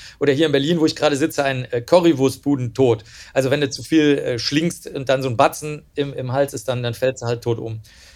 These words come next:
Ohne zu ersticken, sondern da bleibt einfach das Herz dann stehen. Oder du erstickst, wenn's in die Luftröhre kommt. Und, ähm, da sitzen wir also da und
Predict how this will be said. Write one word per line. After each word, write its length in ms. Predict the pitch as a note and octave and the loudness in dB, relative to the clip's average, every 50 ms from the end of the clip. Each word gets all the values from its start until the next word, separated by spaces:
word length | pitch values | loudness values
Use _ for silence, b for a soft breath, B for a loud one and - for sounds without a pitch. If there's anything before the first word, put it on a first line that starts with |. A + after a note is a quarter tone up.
| b b _ | b b _
Ohne 240 | - E3+ F3 D#3+ C#3 | 4 6 6 6 4
zu 120 | - - | 0 -2
ersticken, 480 | C3+ A#2+ - - C3+ B2 - A#2+ A2 G2 - - - | -2 -2 -2 -4 -6 -6 -6 -10 -12 -12 -14 -18 -8
sondern 360 | - C3 C3 C3 B2+ B2 A#2 | -4 -2 -2 -2 -2 -2 -2
da 80 | B2 A2 | -2 0
bleibt 260 | A2 C3 C#3 C3+ - | 2 2 2 2 0
einfach 160 | B2+ A#2 C3 | -2 -4 -4
das 140 | A#2+ - - | -8 -4 -4
Herz 160 | B2 B2 - | -4 -4 -4
dann 100 | - A2 | -8 -12
stehen. 260 | - - - A2 A2+ b b b b b b _ _ | -12 -10 -10 -12 -12 b b b b b b _ _
Oder 220 | - D#3+ F3+ G3 | 4 6 6 6
du 60 | G3 | 6
erstickst, 420 | G3+ G3 - - F3 D#3 - - - | 4 2 4 4 4 4 4 0 -4
wenn's 160 | C3 B2 - | -6 -6 -6
in 60 | D#3 | -6
die 60 | D3 | -2
Luftröhre 400 | C#3+ C#3 C3 C3+ - A2+ G2+ G#2 | 0 0 -2 -2 -4 -6 -6 -6
kommt. 220 | G#2+ - - A2 A2+ - - - _ _ _ _ _ _ _ | -8 -10 -16 -18 -20 -20 -20 -20 _ _ _ _ _ _ _
Und, 340 | - D#3 D3+ D3 C#3 - - | 0 0 0 0 -2 -4 -4
ähm, 440 | - C#3+ C3+ C#3 C#3 C3+ C3 B2+ A#2+ b b b b b b _ _ _ _ _ _ _ | -2 -2 -2 -2 -2 -4 -4 -6 -6 b b b b b b _ _ _ _ _ _ _
da 180 | - - D#3 D3 | 2 2 4 4
sitzen 240 | - G#3+ G3 - F3 | 4 0 -2 0 2
wir 120 | E3 D3 | 4 4
also 160 | C#3 C#3+ C3+ | 4 2 0
da 440 | C3 A#2 A#2 A#2+ D3 F3 G3+ G#3+ - - | 0 2 2 2 2 2 2 0 0 0
und 340 | D#3 E3 D#3+ D3 - - | 0 0 0 -2 -8 -12